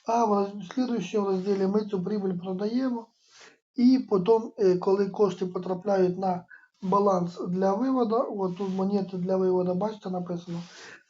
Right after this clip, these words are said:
ми ці монети виводимо на свій електронний гаманець. Все просто і все доступно. Для того, щоб зробити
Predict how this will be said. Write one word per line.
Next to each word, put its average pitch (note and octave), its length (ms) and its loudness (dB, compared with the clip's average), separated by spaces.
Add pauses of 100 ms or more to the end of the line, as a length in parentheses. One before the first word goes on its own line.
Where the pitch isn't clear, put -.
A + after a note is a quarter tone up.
ми A#3 180 4
ці A#3 220 -4
монети G#3 460 2
виводимо F3+ 460 2
на E3+ 120 0
свій G3 240 -8
електронний F3 560 -2
гаманець. D#3+ 580 -8 (540)
Все A#3 300 0
просто A3+ 440 0
і G#3 220 -4
все G3 260 -4
доступно. F3 560 -6
Для G3+ 140 -2
того, A#3 240 0
щоб G3 240 -6
зробити G#3 540 -2